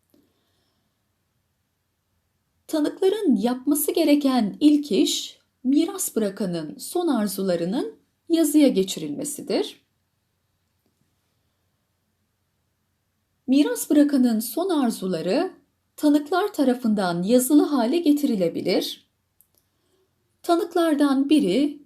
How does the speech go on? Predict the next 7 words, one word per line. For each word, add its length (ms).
kendilerine 760
beyan 360
edilen 420
son 300
arzuları 920
yer, 720
yıl, 560